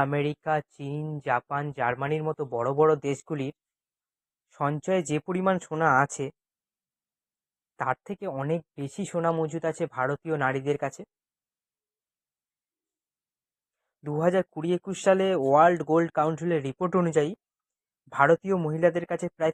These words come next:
তেইশ হাজার টন সোনা মজুদ আছে, যা প্রায় বিশ্বের এগারো শতাংশের কাছাকাছি।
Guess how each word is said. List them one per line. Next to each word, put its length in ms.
তেইশ 360
হাজার 280
টন 220
সোনা 260
মজুদ 320
আছে, 200
যা 200
প্রায় 240
বিশ্বের 400
এগারো 280
শতাংশের 500
কাছাকাছি। 480